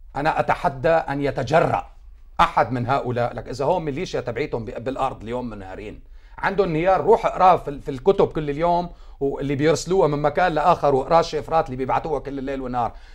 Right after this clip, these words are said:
لك أكثر من إنه ملف كيميائي عم يحاولوا يستخدموه داخل سوريا، ولك حتى النفايات تبع غاز الأعصاب والقنابل تبع غاز الأعصاب موجودة، ونحن عنا أدلة في الحكومة السورية على مثل هذه القضايا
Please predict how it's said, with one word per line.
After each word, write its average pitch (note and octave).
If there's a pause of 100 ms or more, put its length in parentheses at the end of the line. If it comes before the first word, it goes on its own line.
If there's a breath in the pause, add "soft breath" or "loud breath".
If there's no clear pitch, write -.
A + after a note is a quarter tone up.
(120)
لك D3
أكثر F#3+
من F#3
إنه G3+
ملف E3+
كيميائي E3+
عم C#3
يحاولوا E3+
يستخدموه D#3
داخل D3+
سوريا، D#3+ (220 soft breath)
ولك C#3+
حتى A3+
النفايات G3
تبع D#3+
غاز F#3
الأعصاب D#3
والقنابل D#3
تبع D3
غاز E3+
الأعصاب D3
موجودة، C3 (280 soft breath)
ونحن F3
عنا F#3
أدلة E3+
في D3+
الحكومة D#3+
السورية D3
على C3+
مثل C#3+
هذه C#3
القضايا C3